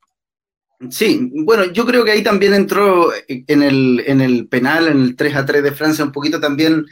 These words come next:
la ley de, de, de compensar, ¿ah? Yo creo que el árbitro igual o el var se quedó con la duda, aunque para mí es penal el primero que, que favorece a Argentina,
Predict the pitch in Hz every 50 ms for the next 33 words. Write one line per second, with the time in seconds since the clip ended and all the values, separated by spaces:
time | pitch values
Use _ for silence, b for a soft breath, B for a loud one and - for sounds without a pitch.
0 | B B B B B B _ - 131 143 143 147 156 170 180 170 165 160 165 156
1 | 147 143 135 127 123 - - 135 131 139 - - _ - 156 151 143 139 131 131
2 | 139 123 123 - - 185 165 139 135 147 160 160 156 147 156 160 156 151 143 156
3 | 160 156 156 - 156 156 151 143 147 156 160 175 175 165 156 151 135 131 156 165
4 | 160 - 147 - 147 151 151 151 143 139 139 131 135 156 175 175 165 160 175 -
5 | - b b b b 139 131 135 135 135 135 127 127 123 139 143 143 139 139 -
6 | 139 127 127 139 143 143 139 135 135 - 131 135 139 139 143 131 123 127 127 123
7 | 113 113 - _ _ _ _ _ _ _ _ _ _ _ _ - 131 131 131 131
8 | 127 123 120 120 117 113 113 110 107 - - 135 127 127 135 131 - 131 123 -
9 | 139 127 123 - 170 170 143 135 131 160 156